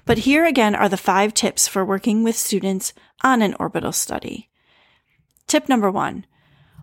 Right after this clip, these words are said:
orbital studies are independent, self-selected, creative projects for students in any grade level. Tip number two,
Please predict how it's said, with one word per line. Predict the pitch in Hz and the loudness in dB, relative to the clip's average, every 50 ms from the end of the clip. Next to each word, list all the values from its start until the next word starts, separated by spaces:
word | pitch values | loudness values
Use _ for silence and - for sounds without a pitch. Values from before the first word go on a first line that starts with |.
| - - | -4 0
orbital | 240 240 247 311 330 370 370 330 | 0 2 2 2 2 2 2 2
studies | - - 233 226 214 214 214 202 - - | 2 2 2 4 4 4 2 2 0 0
are | 202 190 | 0 0
independent, | - - 220 233 262 262 - 233 202 208 202 208 202 - _ _ _ _ | 2 2 2 2 2 0 -2 -2 -2 0 -2 -2 -4 -6 _ _ _ _
self-selected, | - - - 226 208 226 - - - 214 190 196 196 - - 202 196 196 220 - | -4 0 2 2 2 2 0 0 0 2 0 0 -2 -2 -2 -2 -2 -4 -6 -8
creative | - - - 196 190 190 220 214 - | -8 -2 0 2 2 2 0 -2 -2
projects | - - 185 185 180 - 185 185 - - | -4 -2 0 0 0 -2 -2 -2 -4 -4
for | - 208 202 | -2 -2 -2
students | - - - 196 180 196 196 190 185 - - | -2 -2 -4 -4 -4 -4 -4 -4 -6 -8 -6
in | - 214 196 - - | -4 -4 -4 -2 0
any | 202 190 196 196 | 0 0 0 0
grade | - 165 - - - | -2 -4 -6 -6 -8
level. | 52 - - - - - 208 _ _ _ _ _ _ _ _ _ _ _ _ _ _ _ _ | -10 -10 -10 -12 -14 -14 -18 _ _ _ _ _ _ _ _ _ _ _ _ _ _ _ _
Tip | - - 262 254 | -2 0 0 2
number | 254 254 247 233 233 | 4 4 4 4 2
two, | 226 - - - - - | 2 0 -2 -2 -4 -6